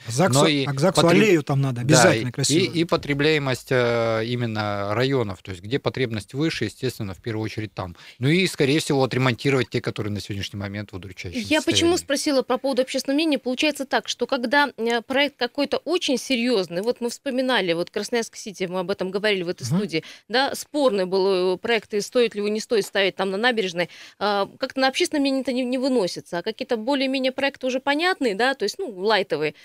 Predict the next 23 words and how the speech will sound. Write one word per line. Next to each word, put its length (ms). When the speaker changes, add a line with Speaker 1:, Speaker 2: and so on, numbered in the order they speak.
Speaker 3:
пожалуйста, 440
там 180
Speaker 2:
Зато, 160
Speaker 3:
рассуждайте 480
в 40
Speaker 2:
зато 140
Speaker 3:
городе. 220
Speaker 2:
уже 40
митинги 500
организуют, 800
он, 220
э, 420
в 60
социальных 480
сетях 340
распространяет 680
информацию 600
с 40
предложением 640
пойти 400
поддержать 640
на 80
митинге 560